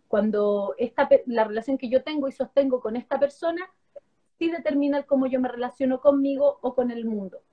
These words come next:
¿cierto? Entonces, si mi, si, si, si mi relación con mi papá ha sido siempre basada en el abuso, en el, en el aprovechamiento, en el maltrato, en el bullying, en, en el, en la humillación,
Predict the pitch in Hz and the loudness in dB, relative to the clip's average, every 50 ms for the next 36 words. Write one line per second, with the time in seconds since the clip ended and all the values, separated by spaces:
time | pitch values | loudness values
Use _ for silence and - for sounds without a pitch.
0 | _ _ _ - 208 - _ 277 277 277 _ _ _ _ _ _ - 202 208 - | _ _ _ -12 -12 -2 _ 0 0 0 _ _ _ _ _ _ -10 -10 -8 -6
1 | - 233 233 226 - 254 240 233 - _ _ _ _ _ _ _ _ _ _ _ | -4 -6 -4 -2 0 0 0 0 -4 _ _ _ _ _ _ _ _ _ _ _
2 | _ _ _ _ _ _ _ _ _ _ _ _ _ _ _ _ _ _ _ - | _ _ _ _ _ _ _ _ _ _ _ _ _ _ _ _ _ _ _ -6
3 | - 226 220 220 226 220 220 220 _ _ - 247 240 - _ _ - 233 - - | -4 -2 0 0 0 -2 -4 -4 _ _ -6 -6 -6 -6 _ _ -8 -8 -8 -10
4 | _ _ - 240 220 226 226 220 214 220 220 - 294 285 - 311 294 285 294 - | _ _ -4 -4 -2 -2 -2 0 0 0 0 0 -2 -2 0 0 0 2 2 2
5 | 294 285 - 294 262 220 196 - - _ _ _ _ - 240 262 - 277 269 262 | 2 4 4 4 2 2 0 -4 -16 _ _ _ _ -6 -6 -4 -2 0 0 0
6 | 262 - 262 269 262 262 254 247 247 - - 262 254 247 240 233 220 214 196 190 | 0 0 -4 0 0 0 0 0 -2 -2 -2 0 0 0 0 -4 -6 -8 -8 -8
7 | 196 254 277 269 - - 254 220 214 208 - 208 202 202 196 196 196 196 196 - | -8 -8 -8 -8 -6 -4 -4 -4 -4 -4 -8 -8 -10 -8 -8 -8 -8 -10 -10 -12
8 | 208 208 208 202 202 202 - 208 202 208 202 - 196 190 208 247 269 269 262 _ | -16 -14 -10 -8 -8 -8 -8 -10 -12 -12 -10 -8 -8 -6 -4 -4 -2 -4 -4 _
9 | - 226 208 208 202 - _ _ _ - 196 208 196 196 202 180 190 190 _ 240 | -6 -6 -6 -6 -8 -12 _ _ _ -10 -8 -8 -6 -6 -6 -8 -8 -6 _ 0
10 | 254 269 277 262 - 233 220 214 - - 208 208 202 202 196 196 180 165 185 254 | 2 2 2 2 0 0 0 0 -2 -4 -4 -6 -6 -6 -8 -10 -10 -4 -2 0
11 | 285 269 247 240 226 220 214 208 208 202 202 - 202 196 196 196 196 - 214 208 | 0 0 0 -2 -4 -4 -4 -2 -4 -4 -6 -8 -8 -8 -8 -8 -8 -8 -8 -6
12 | 202 202 196 202 208 196 190 190 185 - - 285 285 254 | -4 -4 -6 -6 -8 -10 -12 -12 -10 -6 -2 0 0 0